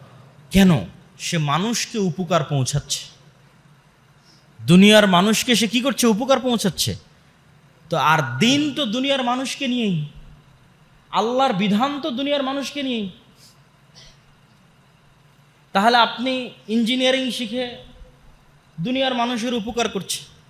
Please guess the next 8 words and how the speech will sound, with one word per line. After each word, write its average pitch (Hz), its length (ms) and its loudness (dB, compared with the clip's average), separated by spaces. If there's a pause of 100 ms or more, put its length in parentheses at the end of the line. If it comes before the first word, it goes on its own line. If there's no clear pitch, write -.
(500)
সায়েন্স 233 460 0
শিখে 247 340 0
দুনিয়ার 240 340 2
মানুষের 233 360 0
উপকার 226 340 0
করছে, 202 300 -6 (680)
আপনার 220 400 2
জ্ঞান 240 280 2